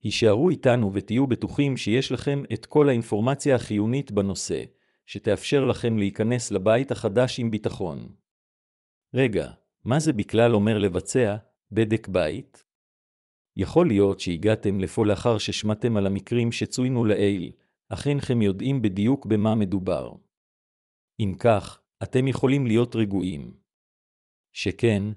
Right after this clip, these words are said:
אנו תמיד יוצאים מנקודת הנחה שהקוראים שלנו לא מכירים במאה אחוז את המושגים שעליהם אנו כותבים.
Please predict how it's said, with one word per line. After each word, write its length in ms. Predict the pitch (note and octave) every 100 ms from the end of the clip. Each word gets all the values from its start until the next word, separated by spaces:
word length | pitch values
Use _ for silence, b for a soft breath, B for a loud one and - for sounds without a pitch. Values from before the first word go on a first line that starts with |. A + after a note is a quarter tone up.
| _ _ -
אנו 180 | B2+ C3+
תמיד 360 | - A#2 C#3 G#2+
יוצאים 380 | G#2 - C3 B2
מנקודת 500 | G2 - G2 B2+ B2
הנחה 380 | G#2 - C#3
שהקוראים 540 | B2+ G2+ F#2 G2 A2 C3
שלנו 500 | - F#2 F#2 G2 G#2
לא 120 | C3+
מכירים 480 | C3+ - G#2+ C3+ G#2+
במאה 580 | G2+ - - A2 C3 C3+
אחוז 300 | - C#3 A2+
את 120 | -
המושגים 600 | G2+ F#2+ G#2 G2 C3+ B2
שעליהם 480 | - F#2+ F#2+ B2 B2+
אנו 280 | B2 A#2+
כותבים. 560 | A#2 G#2+ G2 F#2+ C#2